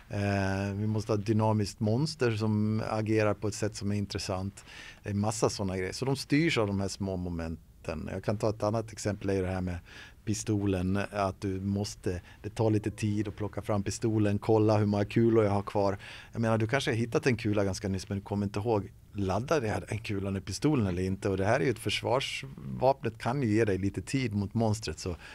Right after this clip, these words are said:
hör du monstret komma närmare, du sitter där bakom en hylla och tänker, "Okej, jag ska skjuta", men laddade jag? Och så, det är ju sånt riktigt, du vet, horror movie moment. Och du, du får in såna saker och låter det styra, då blir ju det här taktila med pistolen,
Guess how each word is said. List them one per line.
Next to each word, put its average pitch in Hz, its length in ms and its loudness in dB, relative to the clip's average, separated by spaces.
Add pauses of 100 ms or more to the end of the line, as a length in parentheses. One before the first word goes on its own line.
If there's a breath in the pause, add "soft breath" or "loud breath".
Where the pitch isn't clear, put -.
(140 loud breath)
hör 110 200 2
du 107 60 2
monstret 107 380 0
komma 101 200 -2
närmare, 101 420 2
du 98 80 0
sitter 107 320 0
där 98 120 2
bakom 98 500 -2 (220)
en 107 160 -2
hylla 104 340 2
och 87 100 -4
tänker, 101 280 -4
"Okej, 101 140 -4
jag 95 80 -2
ska 98 120 -6
skjuta", 101 340 -4
men 113 180 -4 (160)
laddade 113 440 -2
jag? - 180 -6
Och 117 60 -4
så, - 100 -6 (300)
det 117 80 2
är 110 60 4
ju 107 120 2
sånt 95 260 -4
riktigt, 98 280 -4 (260 loud breath)
du 85 60 -12
vet, 82 120 -6 (180)
horror 101 320 2
movie 104 340 0
moment. 117 560 2
Och 120 60 -4
du, 143 140 0 (240)
du 156 100 -8
får 147 240 2
in 147 120 4
såna 139 460 0 (440 loud breath)
saker 117 540 2
och 107 160 -2
låter 110 300 0
det 123 140 4
styra, 104 380 2
då 104 120 -2
blir 127 180 2
ju 110 140 2
det 101 100 0
här 98 120 0
taktila 110 580 -2
med 104 180 -2
pistolen, 107 680 -2